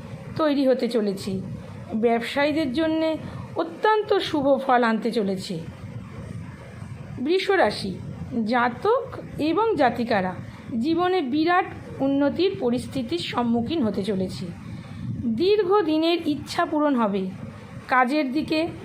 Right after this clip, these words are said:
মন বসবে, আর্থিকভাবে পরিস্থিতি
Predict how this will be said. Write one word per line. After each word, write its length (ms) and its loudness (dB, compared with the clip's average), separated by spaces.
মন 420 4
বসবে, 540 2
আর্থিকভাবে 1000 2
পরিস্থিতি 760 2